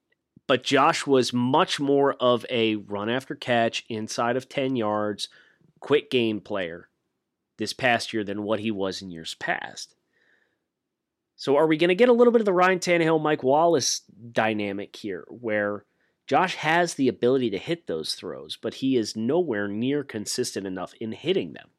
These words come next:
Are they gonna turn Stefon Diggs into a slant and run R P O type receiver? Or are they gonna try and,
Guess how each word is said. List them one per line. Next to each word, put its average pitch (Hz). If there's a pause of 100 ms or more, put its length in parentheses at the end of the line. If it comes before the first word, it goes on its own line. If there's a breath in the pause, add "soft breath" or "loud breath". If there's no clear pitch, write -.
(2250)
Are 151
they 160
gonna 151
turn 156
Stefon 127
Diggs 120 (100)
into 123
a 110
slant 113
and 101
run 127 (240)
R 117
P 117
O 160
type 180
receiver? 196 (720)
Or 135
are 123
they 127
gonna 120
try 160
and, 127